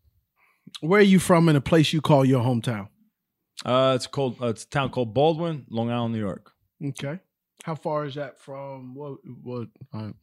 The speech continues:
Speaker 1: I'm not in New York.
Speaker 2: Like New York City?
Speaker 1: Yeah.
Speaker 2: So I'm like, uh, it's a, it's a thirty-five minute train ride, which I was, like, right next to the train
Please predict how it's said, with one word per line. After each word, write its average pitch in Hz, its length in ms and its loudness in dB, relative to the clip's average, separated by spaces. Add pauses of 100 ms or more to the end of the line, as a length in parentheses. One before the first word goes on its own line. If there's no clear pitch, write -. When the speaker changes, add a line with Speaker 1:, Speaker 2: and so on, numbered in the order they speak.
(100)
Speaker 1:
I'm 107 160 -4
not 98 220 -2
in 95 100 0
New 98 60 -4
York. 92 240 -8
Speaker 2:
Like 120 160 0
New 127 100 0
York 123 200 2
City? 135 360 -4 (180)
Speaker 1:
Yeah. 107 180 -10 (100)
Speaker 2:
So 131 180 -2
I'm 135 100 -2
like, 123 240 0
uh, 113 240 2
it's 107 120 -6
a, 104 80 -4 (240)
it's 107 180 -8
a 110 80 -2
thirty-five 120 600 -2
minute 110 180 -6
train 104 300 -8
ride, 95 360 -6
which 98 200 -4
I 120 80 6
was, 107 100 2
like, 107 140 0
right 107 120 0
next 107 160 -4
to 101 60 -6
the 98 60 -4
train 98 400 -4